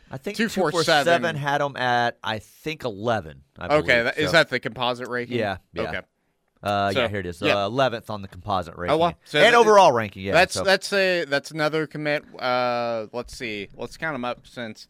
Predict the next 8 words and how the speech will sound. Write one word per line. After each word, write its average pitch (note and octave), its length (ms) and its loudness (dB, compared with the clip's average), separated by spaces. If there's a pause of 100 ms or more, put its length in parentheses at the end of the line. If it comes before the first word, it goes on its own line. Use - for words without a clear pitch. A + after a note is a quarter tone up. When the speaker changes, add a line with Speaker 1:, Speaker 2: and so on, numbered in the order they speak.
(380)
Speaker 2:
the A2 400 -6
Champ A2 320 -14
U G2+ 100 -14
barbecue. G2 400 -12
You've G2 220 -18
got G#2 240 -8
one, C#3+ 420 -6
two, C3 640 -10